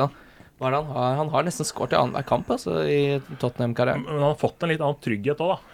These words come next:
Speaker 2: Fordi at, eh, hvis du så på han i fjor, så var det ofte at han kom inn på siste femogtjue, eller så
Speaker 1: Mm.
Speaker 2: spilte han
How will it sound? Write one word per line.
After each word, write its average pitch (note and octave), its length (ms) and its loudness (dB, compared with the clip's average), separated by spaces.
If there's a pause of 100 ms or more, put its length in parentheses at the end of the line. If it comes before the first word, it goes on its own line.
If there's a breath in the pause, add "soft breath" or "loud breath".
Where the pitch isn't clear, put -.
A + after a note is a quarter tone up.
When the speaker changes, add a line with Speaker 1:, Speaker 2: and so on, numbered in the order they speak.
(120)
Speaker 2:
Fordi B2+ 220 0
at, - 140 -6
eh, C3 100 2
hvis B2 120 -2
du C3 60 -10
så A#2 160 0
på - 60 -6
han A#2 120 0
i - 20 -2
fjor, D3 320 0 (100)
så - 140 -4
var B2 100 2
det B2+ 100 2
ofte - 200 -2
at A2+ 100 -4
han G#2+ 140 0
kom - 240 -4
inn G2+ 240 -4 (100)
på A2 100 0
siste G#2+ 320 -6
femogtjue, F#2+ 800 -4
eller G2 140 -4
så E3+ 100 0
Speaker 1:
Mm. C3 100 0
Speaker 2:
spilte G2+ 240 -4 (120)
han G#2 240 -2